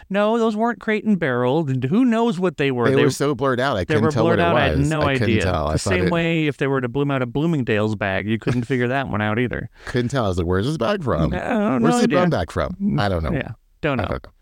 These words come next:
Speaker 2: Mm.
Speaker 1: But, uh, yeah, so, uh, but you, like you pointed out, oh, it's, it's start playing Never Have I Ever.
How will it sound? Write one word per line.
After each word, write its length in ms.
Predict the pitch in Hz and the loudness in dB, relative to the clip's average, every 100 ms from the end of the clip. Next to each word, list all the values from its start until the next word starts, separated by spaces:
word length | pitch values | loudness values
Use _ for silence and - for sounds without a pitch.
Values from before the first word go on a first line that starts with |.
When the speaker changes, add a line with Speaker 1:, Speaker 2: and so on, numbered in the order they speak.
| _ - | _ -6
Speaker 2:
Mm. 320 | 98 92 82 78 - | -2 0 0 -2 -2
Speaker 1:
But, 200 | 151 143 | -2 0
uh, 300 | 143 143 139 | 2 2 0
yeah, 240 | 160 240 196 | 0 0 0
so, 440 | - 185 170 160 | -2 -2 0 0
uh, 120 | 165 | 0
but 200 | 147 165 165 | 0 -2 -2
you, 160 | 170 - | -4 -4
like 180 | 165 165 | -4 -2
you 100 | 147 | -2
pointed 260 | 165 143 | -2 -2
out, 220 | 147 143 - | 0 -2 -2
oh, 180 | 214 202 | -2 -2
it's, 220 | - - | -4 -6
it's 200 | 208 - | -6 -6
start 300 | - - 202 | -8 -6 -6
playing 280 | - 220 165 | -2 0 2
Never 200 | 147 160 | 0 0
Have 180 | 175 151 | -2 0
I 100 | 127 | 0
Ever. 440 | 110 131 156 170 | 0 0 0 -2